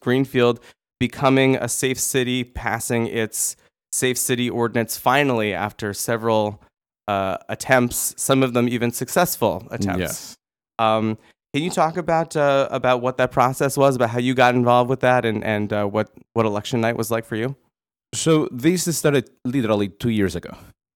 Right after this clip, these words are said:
Speaker 2: Um, Jeff Napolitano and a group of, uh, well-intended people tried to work with the community in Greenfield to pass,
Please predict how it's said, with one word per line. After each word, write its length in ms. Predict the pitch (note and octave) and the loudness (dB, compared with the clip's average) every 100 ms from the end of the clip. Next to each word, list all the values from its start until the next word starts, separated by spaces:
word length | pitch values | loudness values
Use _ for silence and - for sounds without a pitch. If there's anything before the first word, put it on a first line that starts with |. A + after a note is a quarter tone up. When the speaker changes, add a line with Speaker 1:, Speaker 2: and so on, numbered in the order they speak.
| _ | _
Speaker 2:
Um, 600 | G2+ G2 F#2+ F#2 F2+ F2+ | 0 4 4 4 4 0
Jeff 220 | D#2 A2 A#2+ | 2 2 4
Napolitano 540 | A2 G#2+ G#2 A2+ G#2+ | 2 4 4 4 4
and 80 | G#2+ | 2
a 60 | |
group 220 | F#2+ G#2 F#2 | 0 0 4
of, 300 | G2+ F#2+ F#2 | 4 4 2
uh, 200 | - D2+ | -4 -4
well-intended 680 | G2 G2 F#2+ G#2 F#2+ E2+ | -4 -2 -2 0 -2 -2
people 600 | G2 F#2 G2 F2 E2+ D#2 - _ - | -6 -4 0 0 0 -4 -10 _ -4
tried 380 | F#2+ F2+ F2 | -2 -2 -4
to 200 | - - | -8 -6
work 220 | E2+ F#2 F2 | -2 -2 -2
with 80 | |
the 60 | F2 | -4
community 380 | - A#2 D3 C3 | 2 2 4 2
in 80 | A#2 | 2
Greenfield 640 | G#2 G2 - F#2 F2+ E2 | 2 0 0 0 0 -4
to 100 | - | -8
pass, 720 | - - F2 F2 E2+ F2 - | -8 -8 -6 -4 -4 -6 -10